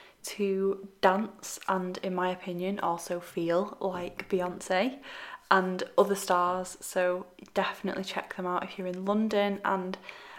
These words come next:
I'm really even more excited today because Bonnie and Seen on Screen have so many plans for twenty nineteen, including expanding across the U K.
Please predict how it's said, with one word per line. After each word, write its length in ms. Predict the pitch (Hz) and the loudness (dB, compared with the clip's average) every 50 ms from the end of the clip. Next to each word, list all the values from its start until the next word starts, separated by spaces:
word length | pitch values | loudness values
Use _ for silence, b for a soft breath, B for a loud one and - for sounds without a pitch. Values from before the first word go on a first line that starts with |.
| B B | B B
I'm 340 | - 190 185 185 185 190 - - - | 0 2 2 2 0 -2 -4 -10 -8
really 520 | - 190 185 202 214 226 226 208 202 - - - - - | -6 4 8 10 10 10 10 8 6 4 2 -6 -12 -4
even 300 | - 214 202 196 196 190 | -2 0 0 2 2 2
more 180 | 190 190 208 214 | 4 4 4 4
excited 380 | - - - - 175 - - - | 2 0 0 0 0 0 0 -4
today 440 | - 196 175 175 175 180 180 180 B B B B B B B B - | -4 -2 0 0 2 0 -2 -6 B B B B B B B B -6
because 580 | - 190 190 - - - 170 175 175 175 175 - - - - _ | -6 -6 -4 -4 -2 0 0 0 0 -2 -4 -8 -14 -18 -6 _
Bonnie 500 | - 185 190 185 185 180 180 180 185 - - | 2 2 2 2 2 0 -2 -2 -4 -8 -8
and 200 | - 180 180 175 | -6 -6 -6 -6
Seen 280 | 175 - - 202 185 180 | -6 -4 -2 -2 0 0
on 100 | 175 180 | -2 -4
Screen 540 | 185 - - - 190 190 180 180 180 185 - - - - | -6 -8 -4 0 0 0 0 0 -4 -6 -8 -10 -8 -4
have 240 | 185 180 180 180 - | -4 -4 -4 -6 -10
so 300 | - - - - 226 226 | -12 -8 -2 0 2 2
many 160 | 220 214 214 | 4 2 2
plans 420 | 208 - - - 202 196 196 190 190 | 0 -2 -2 0 2 2 2 0 -2
for 100 | 196 196 | -4 -8
twenty 360 | - - - 190 185 185 180 | -8 -6 -4 -2 -2 -2 0
nineteen, 560 | 180 180 180 185 - - 226 220 220 220 214 | 0 -2 -2 -4 -4 -2 -2 0 0 0 0
including 600 | - 190 190 196 - - 196 190 196 190 185 180 | -2 -4 -4 -4 -2 0 0 0 2 0 -2 -2
expanding 640 | - - - - - - - 196 196 190 190 185 185 | -4 -6 -6 -12 -8 -2 0 2 2 2 2 0 -2
across 300 | 185 - - 190 - - | -2 -2 -4 -4 -4 -6
the 140 | - 196 190 | -8 -8 -6
U 160 | 190 190 208 | -6 -6 -6
K. 480 | - - - 196 202 226 262 302 294 | -4 0 4 4 6 6 4 2 -2